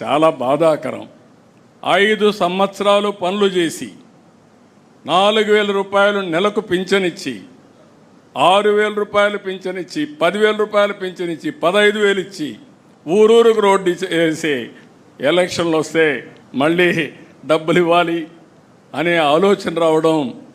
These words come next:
చాలా బాధాకరం. దీని నుంచి మార్చాలి, రిఫార్మ్స్ కూడా రావాలి. అదే సమయంలో పదే పదే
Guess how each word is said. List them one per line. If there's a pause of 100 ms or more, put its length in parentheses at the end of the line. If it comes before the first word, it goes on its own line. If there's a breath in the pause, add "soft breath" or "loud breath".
(120)
చాలా (120)
బాధాకరం. (720)
దీని
నుంచి (120)
మార్చాలి, (580)
రిఫార్మ్స్
కూడా
రావాలి. (600)
అదే (160)
సమయంలో (120)
పదే (160)
పదే